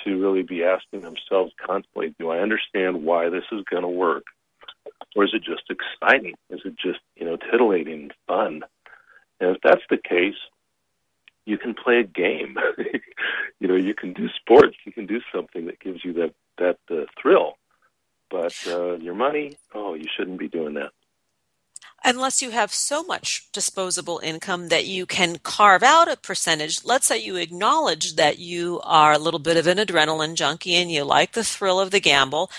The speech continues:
Speaker 2: and you're willing to just throw some into play. But that's acknowledging, that's being, that's making a conscious decision that that is what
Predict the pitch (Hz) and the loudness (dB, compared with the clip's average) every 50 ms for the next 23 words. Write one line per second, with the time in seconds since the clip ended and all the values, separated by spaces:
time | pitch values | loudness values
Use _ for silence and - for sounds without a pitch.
0 | - - - - - - 185 185 190 185 180 180 202 208 202 196 196 185 175 156 | -16 -16 -16 -8 -2 -2 0 0 0 -2 -2 -2 -2 0 0 -2 -2 -4 -6 -4
1 | - 175 170 - - - 185 180 190 196 190 - - 190 180 170 170 151 - 160 | -2 -2 0 -2 -2 0 0 2 2 2 4 2 2 2 0 -2 -4 -6 -6 -6
2 | 160 156 165 - - 165 - - - 170 156 139 - - - - - - - - | -6 -4 -4 -6 -6 -6 -6 -2 2 4 4 4 4 2 -2 -6 -16 -18 -20 -20
3 | _ _ 170 147 202 196 165 - - - 170 180 196 190 214 - - 214 185 160 | _ _ 0 4 6 6 6 4 0 -6 -6 0 2 2 2 2 0 -4 -4 -6
4 | 170 175 180 175 190 220 226 226 214 185 165 156 131 120 - - _ _ - 135 | -8 -8 -4 -2 0 0 0 0 -4 -6 -6 -8 -8 -10 -12 -16 _ _ -6 -4
5 | 151 - - - _ - 180 175 175 175 165 170 - _ - 202 196 - 190 196 | -4 -4 -6 -8 _ -10 -6 -4 -2 -2 -4 -6 -10 _ -2 -2 -2 -2 -4 -6
6 | - 190 170 156 160 - - - 208 196 202 - - 180 - - - 165 - - | -8 -6 -6 -8 -6 -6 -4 -2 -2 0 0 0 0 0 0 -2 0 2 4 4
7 | - 285 311 302 254 185 151 160 156 156 - - 147 147 - - 156 156 151 156 | 4 4 2 -4 -6 -6 -8 -8 -8 -4 2 4 4 4 4 2 -2 -8 -8 -6
8 | 151 170 165 160 - | -4 -2 -2 -2 -4